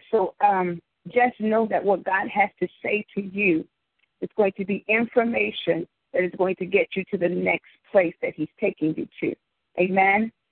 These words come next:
Praise God. Praise God. Um, number three is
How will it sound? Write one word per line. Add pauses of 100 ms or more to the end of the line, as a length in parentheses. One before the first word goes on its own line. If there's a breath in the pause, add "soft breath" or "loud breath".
(260)
Praise (100)
God.
Praise (120)
God. (760)
Um, (1000)
number
three
is